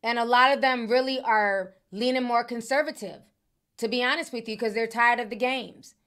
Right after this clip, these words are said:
So the Democratic Party, y'all better figure something out. 'Cause this nonsense,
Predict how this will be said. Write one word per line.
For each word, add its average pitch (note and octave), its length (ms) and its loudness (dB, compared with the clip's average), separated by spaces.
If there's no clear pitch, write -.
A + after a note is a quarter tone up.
So A3+ 160 -2
the G#3+ 140 -2
Democratic C4 640 2
Party, C#4+ 300 2
y'all A3+ 300 0
better B3+ 280 2
figure A#3+ 300 -2
something A#3+ 340 -4
out. A3+ 320 -4
'Cause F3 240 -10
this C4 260 2
nonsense, D4 840 -2